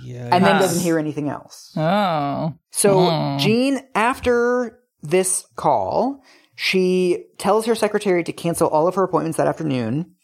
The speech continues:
Speaker 2: There is a, apparently a pond, like, a nice pond with a bench near High Tarnauer's house.
Speaker 3: Hmm.
Speaker 2: And so her plan is to drive up there, see him one last time, kind of say goodbye, and then go sit on this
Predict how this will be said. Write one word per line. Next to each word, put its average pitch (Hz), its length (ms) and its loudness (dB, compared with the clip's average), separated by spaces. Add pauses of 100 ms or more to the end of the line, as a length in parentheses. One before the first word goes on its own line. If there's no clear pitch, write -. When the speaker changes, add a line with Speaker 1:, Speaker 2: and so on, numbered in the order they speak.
(280)
Speaker 2:
There 180 180 4
is 180 100 2
a, 175 400 2
apparently 214 420 0
a 160 60 0
pond, 226 640 -2
like, - 140 -4
a 170 40 2
nice 175 440 -2
pond 190 480 -2
with 175 100 -4
a 160 40 -2
bench 151 480 -2 (340)
near 180 800 0 (120)
High 160 240 2
Tarnauer's 151 500 0
house. - 720 -4
Speaker 3:
Hmm. 156 200 0
Speaker 2:
And 156 140 4
so 156 400 2 (100)
her 151 80 0
plan 185 520 0
is 165 200 -4
to 160 120 -2
drive 202 300 2
up 175 160 -2
there, 160 420 0 (240)
see 220 340 -2
him 196 200 -2
one 165 180 0
last 175 240 -4
time, 147 320 0
kind 143 220 -4
of 139 80 -6
say 151 160 0
goodbye, 127 540 0
and 135 140 -4
then 135 140 -2
go 135 140 0
sit 220 480 -4
on 160 160 4
this 170 260 -4